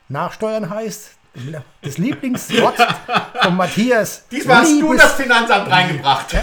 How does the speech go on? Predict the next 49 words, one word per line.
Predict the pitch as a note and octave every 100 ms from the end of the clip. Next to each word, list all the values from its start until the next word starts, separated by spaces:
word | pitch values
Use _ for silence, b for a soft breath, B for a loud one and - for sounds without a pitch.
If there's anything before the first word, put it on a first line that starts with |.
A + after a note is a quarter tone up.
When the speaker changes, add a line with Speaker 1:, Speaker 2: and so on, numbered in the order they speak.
| -
Speaker 1:
ist | C#4
aber | C#4+ C4 A#3
halt | A3
Fakt. | - C#4+ - - -
Liebes | D3 C#4+ D4+ -
Finanzamt, | C4+ C4+ B3 F3+ D3 D3+ C#3
also | D#3+ F3+ F3+
wenn | B3
ihr | B3+ C4 C4+
unsere | B3+ A3
Steuer | - C#4 C#4
bekommen | D#3+ C#3 D#3 C#3+
habt, | G#3+ - -
die | D3+
ihr | D3
ja | C#3+ C#3+ C3
wollt, | D3+ C#4+ -
die | F#3 D3
ihr |
mir | C#3 C#3+ D3 C3+ -
brav | E3+ B3+ C4
jedes | A3 G3+
Jahr | E3
melden, | A#2 D3+ E3+ C#4+ b b b b -
dann | F#3+ A#3+
ist | A3+ -
Zeit | - F3 G3 G#3
für | - G#3+
die | G#3
Abrechnung | D#3 - D3 E3+
mit | D#3+
unseren | D3+ F3+ F3
Autoren. | F3+ - B3 E3+
Und | B2
deswegen | C3+ F3+ G#3+
wird's | G3+ G3+
immer | F#3 G3+
Ende | G3 G3+ G#3
März | A#3+ - -
werden, | A#2 G#2+ C3 b b b b b b
weil | D3
das | D#3
Finanzamt | F3 F3 F#3+ F#3
bis | F3+
März | E3+ F3 -
unsere | F#3+ D#3
Steuererklärung | D#3 A3+ G#3+ E3 D3+ C#3
haben | C3+ C3+ C3
möchte, | C#3+ - C3